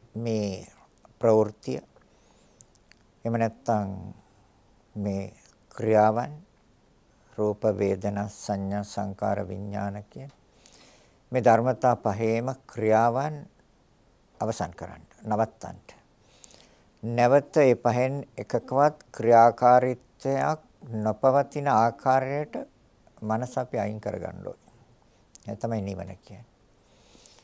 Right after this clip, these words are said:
එහෙනම් ඒ ආකාරයට සම්මා සතිය වැඩිලාද? මෙන්න මේ ධර්මයන් අපි නැවත පරීක්ෂා කරලා බලන්න ඕනේ. ප්‍රත්‍යවේක්ෂා කරලා.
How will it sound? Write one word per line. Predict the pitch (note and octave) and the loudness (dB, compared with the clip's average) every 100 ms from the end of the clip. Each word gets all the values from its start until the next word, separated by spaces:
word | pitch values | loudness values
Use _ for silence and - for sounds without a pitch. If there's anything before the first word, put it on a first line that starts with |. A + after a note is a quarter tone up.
| _ _ _ _ _ _ _ _ | _ _ _ _ _ _ _ _
එහෙනම් | C#3 D3 | 0 4
ඒ | C3 | 8
ආකාරයට | B2 B2 - C3+ C#3 C#3+ C3 D3 | 10 8 6 4 4 0 0 -2
සම්මා | B2 C3 - B2 A#2+ B2+ | -2 -8 -6 -4 0 -2
සතිය | A#2+ A2+ G#2+ A2+ F2+ - _ - - G#2 | 0 -4 -4 -8 -8 -10 _ -20 -20 -12
වැඩිලාද? | G#2+ G#2 G#2 F2+ - - - _ _ _ _ _ _ _ _ _ _ _ _ _ _ _ | -2 -2 0 -6 -10 -20 -20 _ _ _ _ _ _ _ _ _ _ _ _ _ _ _
මෙන්න | C#3 D3 | -4 0
මේ | D#3 | 0
ධර්මයන් | B2+ A2+ B2 C#3+ C3+ | 4 2 2 -2 -2
අපි | B2+ C#3+ A#2 G2+ - - _ _ _ _ - - A2+ | -2 -2 -2 -4 -8 -20 _ _ _ _ -20 -18 -10
නැවත | G#2+ G2+ A2 A#2 D3 - _ _ _ _ _ _ | -4 -4 -4 -8 -12 -14 _ _ _ _ _ _
පරීක්ෂා | A2 G#2+ - A#2 | -4 -4 -4 -4
කරලා | A2 A#2 | -2 -4
බලන්න | G#2 G2 F#2+ F2 | -4 -4 -6 -10
ඕනේ. | F#2 F2 | -14 -16
ප්‍රත්‍යවේක්ෂා | _ A2 - G#2+ F#2 F#2 - - | _ -6 -2 0 0 -6 -12 -12
කරලා. | - F#2+ F#2+ - | -12 -14 -16 -20